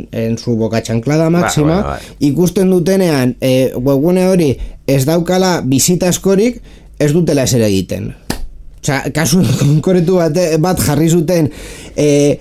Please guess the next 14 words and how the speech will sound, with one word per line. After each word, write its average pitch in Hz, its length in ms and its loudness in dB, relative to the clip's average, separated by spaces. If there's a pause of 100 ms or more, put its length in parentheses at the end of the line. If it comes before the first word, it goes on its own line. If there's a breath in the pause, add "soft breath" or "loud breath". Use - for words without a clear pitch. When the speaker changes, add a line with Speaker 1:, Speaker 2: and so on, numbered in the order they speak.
(120 loud breath)
Speaker 1:
eh, 151 260 2
mm, 160 420 2
kristaleria 165 760 2
baten 196 540 0 (200 loud breath)
webgune 175 540 2
bat 190 200 2
blokeatu 185 540 2
genula, 220 420 2
baino 170 580 0
bakarrik, 185 600 0
eh, 151 400 2
ehun 190 200 2
bizita 190 420 2
zeukan, 185 420 0